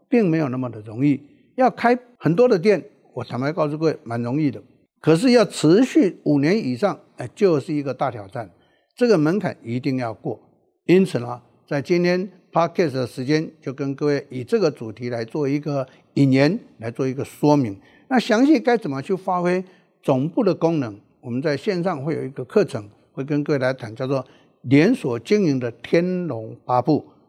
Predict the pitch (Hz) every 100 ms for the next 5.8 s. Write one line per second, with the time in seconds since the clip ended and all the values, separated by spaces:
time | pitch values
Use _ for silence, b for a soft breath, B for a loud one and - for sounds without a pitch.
0 | b - 147 139 175 160 - 220 247 160
1 | 147 165 175 196 120 131 151 147 - b
2 | _ 110 139 156 139 123 131 247 214 -
3 | 185 135 - - 143 135 - 135 135 143
4 | 131 120 131 131 123 120 120 127 127 123
5 | 190 202 104 101 135 107 135 117